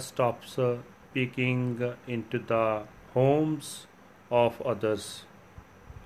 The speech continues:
Day after day he commits adultery again and again, and then he regrets his actions.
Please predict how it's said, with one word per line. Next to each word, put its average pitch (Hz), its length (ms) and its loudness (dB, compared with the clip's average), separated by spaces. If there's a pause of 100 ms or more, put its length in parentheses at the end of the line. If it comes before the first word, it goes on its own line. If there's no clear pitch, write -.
(840)
Day 139 160 6 (140)
after 139 200 0
day 151 440 6
he 143 420 -2
commits 147 400 2 (640)
adultery 135 800 2 (160)
again 135 320 2
and 131 240 0 (100)
again, 135 340 2 (300)
and 123 180 0 (300)
then 143 220 2 (180)
he 123 100 0 (400)
regrets 120 500 2
his 123 380 -2 (380)
actions. 113 500 -4